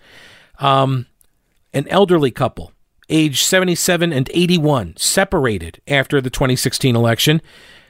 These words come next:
Uh, two of their grandchildren no longer even speak to the mom. She's estranged from other relatives and friends.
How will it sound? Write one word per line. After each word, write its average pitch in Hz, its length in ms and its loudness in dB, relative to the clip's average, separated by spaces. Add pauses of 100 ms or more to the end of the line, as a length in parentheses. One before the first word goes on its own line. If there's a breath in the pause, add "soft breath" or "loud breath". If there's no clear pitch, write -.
Uh, 127 220 0
two 190 180 0
of 185 60 4
their 160 100 2
grandchildren 165 680 2
no 156 100 2
longer 151 320 2
even 135 180 2
speak 151 400 -2
to 156 120 0
the 131 80 -2
mom. 135 420 0 (180)
She's 147 280 -2
estranged 151 600 0
from 139 160 0
other 135 200 2
relatives 113 520 0
and 107 140 -2
friends. 113 380 2